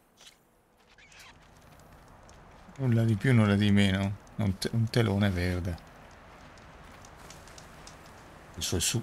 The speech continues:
ha il suo, fatto il suo fare il suo supporto e, e via. Non è la soluzione più elegante.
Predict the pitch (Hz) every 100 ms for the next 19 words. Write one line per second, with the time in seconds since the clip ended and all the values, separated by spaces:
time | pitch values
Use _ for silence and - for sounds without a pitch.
0 | 113 78 - 117 - - 101 - 98 -
1 | 92 95 - 104 90 - 113 - 110 80
2 | 107 - 92 82 80 80 82 - 87 90
3 | 85 82 - - - - - - - -
4 | - - - - - - - 104 101 101
5 | 101 - 92 - 98 92 98 95 92 87
6 | 87 85 82 92 -